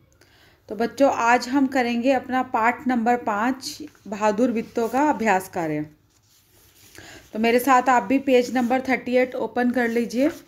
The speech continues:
और बैठकर ध्यान से देखिए। तो बच्चों, पहला जो प्रश्न है, जो हेडिंग है उसकी, कहानी से, कहानी में ढूंढो।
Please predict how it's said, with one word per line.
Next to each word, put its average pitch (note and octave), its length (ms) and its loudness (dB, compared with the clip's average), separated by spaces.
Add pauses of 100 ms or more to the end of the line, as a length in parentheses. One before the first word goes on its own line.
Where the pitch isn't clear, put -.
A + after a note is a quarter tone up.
(680)
और A3+ 140 0
बैठकर A#3+ 480 2
ध्यान A3+ 360 -4
से C#4+ 400 -2 (120)
देखिए। F3 480 -6 (2000)
तो G#3+ 60 -8
बच्चों, C4+ 380 2
पहला B3 680 2
जो C#4 180 2
प्रश्न B3 520 -2
है, C4 480 0 (180)
जो A3+ 220 -8
हेडिंग A3 380 0
है A3+ 200 0
उसकी, A3 380 -4 (1040)
कहानी A3+ 540 4
से, C4+ 420 -2 (120)
कहानी A#3 360 2
में C4 220 4
ढूंढो। G3 420 -2